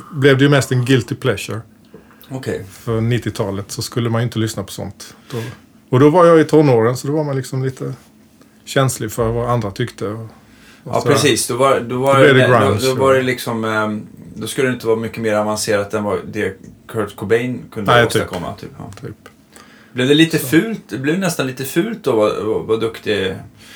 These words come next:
Speaker 1: Ja, det blev
Speaker 2: på
Speaker 1: det.
Speaker 2: hundra meter gitarr där.
Speaker 1: Ja, det blev det.
Speaker 2: Mm.
Speaker 1: Definitivt.
Speaker 2: Men det känns som att, eh, den tiden är lite bort, eh, borta.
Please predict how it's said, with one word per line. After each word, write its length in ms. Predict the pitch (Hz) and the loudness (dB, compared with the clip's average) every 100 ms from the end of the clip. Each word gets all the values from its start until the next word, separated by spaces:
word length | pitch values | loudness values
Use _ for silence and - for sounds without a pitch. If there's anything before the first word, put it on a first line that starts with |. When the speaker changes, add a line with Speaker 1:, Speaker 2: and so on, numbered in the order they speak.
| - | 0
Speaker 1:
Ja, 200 | 117 117 | 4 4
det 60 | |
blev 100 | 131 | 4
Speaker 2:
på 60 | 208 | 4
Speaker 1:
det. 60 | 120 | 2
Speaker 2:
hundra 260 | 123 110 | 0 0
meter 280 | 110 104 110 | -2 -4 -6
gitarr 300 | 110 98 95 | -4 -2 -4
där. 140 | 90 | -4
Speaker 1:
Ja, 240 | - 117 131 | -2 0 0
det 60 | 151 | 0
blev 140 | 139 | -2
det. 60 | 113 | -4
Speaker 2:
Mm. 120 | - - _ _ _ - - - - | -10 -20 _ _ _ -20 -20 -20 -4
Speaker 1:
Definitivt. 540 | 165 - 131 135 143 | -4 -2 -4 -4 -4
Speaker 2:
Men 140 | 127 135 | -2 -2
det 60 | |
känns 220 | 131 151 147 | 0 0 0
som 140 | 151 | 0
att, 180 | 139 139 | 0 4
eh, 100 | 139 | 4
den 480 | 131 131 139 135 131 | 4 -2 -2 -2 -2
tiden 380 | 135 117 113 107 | -6 -4 -2 0
är 140 | 107 | -2
lite 280 | 107 104 104 | -4 -4 -4
bort, 320 | - - - | -4 -6 -8
eh, 60 | - | -4
borta. 360 | 107 147 69 | -2 0 2